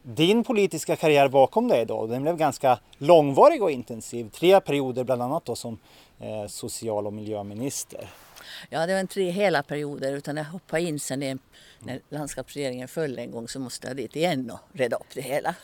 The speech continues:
Speaker 2: <laughs>
Speaker 1: Reda upp det hela. Är det det som blev din roll? Är det så du ser på det?
Speaker 2: Nej, jag skämtar lite. Nej, det, det är ju så att under hela min politiska karriär, om man får kalla det så, så har jag ju egentligen sysslat nästan hela tiden med äldreomsorgsfrågor.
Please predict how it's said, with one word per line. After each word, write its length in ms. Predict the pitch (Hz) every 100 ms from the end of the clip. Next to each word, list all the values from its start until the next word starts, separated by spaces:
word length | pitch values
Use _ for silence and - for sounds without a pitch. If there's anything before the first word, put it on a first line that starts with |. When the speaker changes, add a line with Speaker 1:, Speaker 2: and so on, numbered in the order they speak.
| -
Speaker 2:
<laughs> 220 | 302 - -
Speaker 1:
Reda 340 | 143 165 147
upp 300 | 135 127 -
det 80 | 135
hela. 360 | 120 110 110 135
Är 60 |
det 120 | 185
det 360 | 170 190 180 170 -
som 160 | 180
blev 320 | 156 180 170 135
din 400 | 151 147 143 135 - - - - - -
roll? 420 | 123 120 107 113
Är 80 | 131
det 80 |
så 180 | 147 170
du 120 | 143
ser 240 | 139 160 127
på 120 | 110
det? 200 | 104 107 -
Speaker 2:
Nej, 300 | 175 113 90
jag 80 | -
skämtar 380 | - 151 - 151
lite. 300 | 151 - 143 - - 285 247
Nej, 300 | 185 180 190
det, 360 | 170 - 165 - -
det 100 | 190
är 60 |
ju 80 | 240
så 140 | - 185
att 160 | 170
under 240 | 185 175 170
hela 280 | 220 220
min 160 | 185 170
politiska 720 | - 180 165 156 - - 139 - _ _ _ -
karriär, 460 | 131 143 143 101
om 80 | 120
man 80 | 135
får 100 | 156
kalla 220 | 147 143
det 80 | 135
så, 220 | - 139
så 120 | 156
har 160 | 156 180
jag 180 | 156 156
ju 60 |
egentligen 400 | 156 147 - 131
sysslat 460 | - 143 - 123 131
nästan 500 | 185 - - 131 131
hela 240 | 143 117
tiden 300 | - 127 -
med 140 | 127 113
äldreomsorgsfrågor. 920 | 107 85 120 131 - - - -